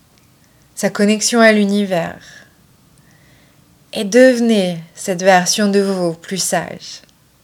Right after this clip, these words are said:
Laissez tous les aspects de cette version de vous-même vous habiter.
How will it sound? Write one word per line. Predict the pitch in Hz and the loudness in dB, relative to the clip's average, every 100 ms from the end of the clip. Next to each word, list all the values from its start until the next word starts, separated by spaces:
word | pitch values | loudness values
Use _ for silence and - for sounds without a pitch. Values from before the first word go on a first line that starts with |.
| _ _ _ _ _ _ _ _ _ _ _ _ _ _ _ _ - | _ _ _ _ _ _ _ _ _ _ _ _ _ _ _ _ -10
Laissez | 196 208 202 | -6 -6 -6
tous | - - 320 311 262 | -10 -6 0 2 4
les | 220 202 196 | 4 2 2
aspects | 196 175 - 262 226 | 0 0 2 2 2
de | |
cette | 202 - 185 175 | 0 -4 -6 -2
version | 185 185 - 269 | -2 -2 -6 -4
de | 254 | -2
vous-même | 190 180 175 208 208 | -2 -4 -2 -2 -2
vous | 185 175 | -4 0
habiter. | 175 165 165 - 165 | 2 0 -4 -14 -20